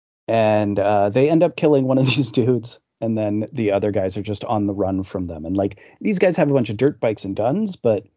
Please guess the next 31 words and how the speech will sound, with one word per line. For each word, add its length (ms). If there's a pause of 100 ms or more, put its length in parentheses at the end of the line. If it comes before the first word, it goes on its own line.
(480)
they're 260
also 460
a 40
bunch 340
of 180
idiots. 560 (180)
So 500
these 340
athletes 540
with 240 (200)
actual 420
conditioning 720
for 300
this 300
kind 360
of 180 (360)
marathon 580
running 400 (380)
are 400
a 380
little 380
bit 280
more 240
of 100
a 40
match 280
for 180
them 180
than 140
you'd 160
figure. 360